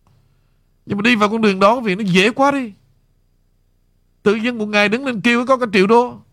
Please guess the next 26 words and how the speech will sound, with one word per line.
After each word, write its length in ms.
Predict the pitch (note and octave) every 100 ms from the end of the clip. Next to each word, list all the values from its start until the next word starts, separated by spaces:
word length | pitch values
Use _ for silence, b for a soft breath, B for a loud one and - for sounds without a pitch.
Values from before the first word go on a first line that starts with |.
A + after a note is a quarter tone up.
| _ _ _ _
sao 220 | D#3 A3 A#3+
không 60 |
ăn 180 | A#3 A#3
chia 180 | G#3 A#3+
với 100 | B3+
nhau 120 | A#3+
được? 240 | G3+ F#3+ _ _ _ _ _ _ _ _ _ _
Trong 120 | A3+
khi 20 |
người 140 | A3+ G3
ta 60 |
đi 120 | G#3+ A3
làm 220 | G3 F#3+
bằng 300 | F#3 F#3 F3+ b b b
máu 300 | - D#3 A3+
và 120 | C#4 G#3
nước 160 | B3
mắt, 380 | A#3 C4+ - _
một 100 | D#3+
tháng 200 | C#3+ A3+
được 100 | A#3
năm 160 | F#3+ A3
ba 100 | A3
ngàn 180 | G3+ E3+
bạc 160 | D#3 F3
thôi. 220 | G3+